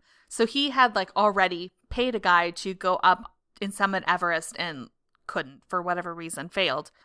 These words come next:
Um, so this was his second attempt at the mountain. Uh, he was sighted by Sherpas just above the Hillary step at about three o'clock in the afternoon. Uh, remember, like, they're,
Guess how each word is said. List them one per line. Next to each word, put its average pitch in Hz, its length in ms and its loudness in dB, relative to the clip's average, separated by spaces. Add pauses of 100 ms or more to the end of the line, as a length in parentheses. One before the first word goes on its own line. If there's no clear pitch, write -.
(140)
Um, 175 260 4
so 185 240 -2
this 190 160 -2
was 202 160 -4
his 190 100 -4
second 208 280 0
attempt 180 340 -6
at 180 80 -16
the - 60 -10
mountain. 170 340 -6 (400)
Uh, - 100 0
he 277 200 -6
was 302 160 -4
sighted 269 320 2
by 254 100 0
Sherpas 208 500 -2
just - 280 0
above 285 260 2
the 240 80 -4
Hillary 220 380 -2
step 196 340 0
at 175 80 -2
about 156 320 -4
three 254 300 -4
o'clock 190 360 0
in 175 60 -10
the 170 100 -8
afternoon. 156 540 -8 (260)
Uh, 185 160 2
remember, 190 320 0
like, 170 300 0 (260)
they're, 214 360 0